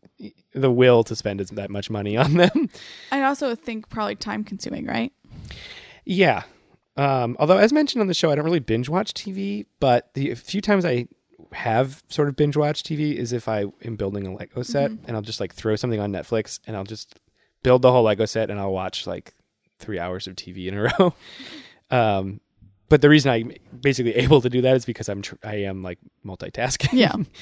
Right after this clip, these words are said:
Speaker 1: <laughs> Um, and I also love, so I love Star Wars, as mentioned. We did
Speaker 2: I
Speaker 1: a
Speaker 2: didn't
Speaker 1: whole,
Speaker 2: know that.
Speaker 1: whole topic about Star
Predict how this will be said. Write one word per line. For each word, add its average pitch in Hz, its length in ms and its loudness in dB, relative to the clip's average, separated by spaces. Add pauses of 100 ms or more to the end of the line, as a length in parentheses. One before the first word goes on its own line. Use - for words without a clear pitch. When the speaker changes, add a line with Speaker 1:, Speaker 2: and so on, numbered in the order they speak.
(880)
Speaker 1:
<laughs> - 0 -
Um, 107 560 2 (2250)
and 120 440 -2 (280)
I 131 120 -2
also 190 320 4
love, 131 680 2 (280)
so 151 100 -2
I 160 60 6
love 165 180 6
Star 110 300 -2
Wars, 107 280 0
as 107 120 -6
mentioned. 101 640 -8 (800)
We 269 60 -18
did 123 140 -12
Speaker 2:
I - 60 0
Speaker 1:
a - 20 2
Speaker 2:
didn't 226 100 2
Speaker 1:
whole, 123 100 4
Speaker 2:
know 151 80 2
that. 190 200 0
Speaker 1:
whole 131 160 -2
topic 120 540 -6
about 117 220 -8
Star 120 240 -4